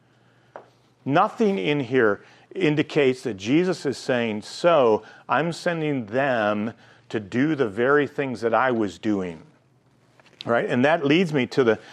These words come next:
misunderstanding of Christ's ministry, right? What was the incarnation? It was the miraculous, the miraculous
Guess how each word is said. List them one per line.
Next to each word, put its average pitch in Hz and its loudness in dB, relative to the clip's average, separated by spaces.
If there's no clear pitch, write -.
misunderstanding 156 0
of 196 -8
Christ's 104 -4
ministry, 135 -4
right? 120 -2
What 208 2
was 220 4
the 165 2
incarnation? 185 2
It 202 4
was 180 2
the 147 2
miraculous, 143 0
the 131 2
miraculous 147 2